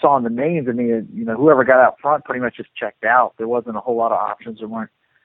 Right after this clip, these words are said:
There seemed like a lot of ways people could make things happen other than, you know, i-, going in there and just ramming somebody off the track or something was about the only option to make a pass. So, uh, a lot of times A one is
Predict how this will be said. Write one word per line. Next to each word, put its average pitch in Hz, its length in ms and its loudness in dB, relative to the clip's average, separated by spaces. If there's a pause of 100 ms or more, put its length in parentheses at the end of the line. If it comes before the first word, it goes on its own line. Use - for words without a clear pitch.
(220)
There 135 80 -8
seemed 160 140 -4
like 147 160 4
a 127 40 6
lot 131 140 8
of 127 80 6
ways 127 320 4 (220)
people 127 200 -4
could 113 160 -2
make 127 240 2
things 113 240 -4
happen 123 320 4
other 123 200 4
than, 110 320 -2
you 107 80 -8
know, 107 340 -4
i-, 120 240 -4 (160)
going 120 180 0
in 117 140 0
there 117 120 0
and 113 100 -4
just 110 120 -12
ramming 113 360 -2
somebody 113 220 2
off 107 180 4
the 104 40 -4
track 117 360 2
or - 40 -10
something - 220 -12
was 110 60 -14
about 107 160 0
the 110 80 -4
only 113 180 0
option 110 300 0
to 107 40 -4
make 107 180 -2
a - 40 -20
pass. 107 380 4 (120)
So, 98 280 0 (640)
uh, 98 240 -2
a - 20 4
lot 165 140 6
of 156 80 2
times 147 240 2
A 143 100 6
one 139 340 0
is 113 160 -2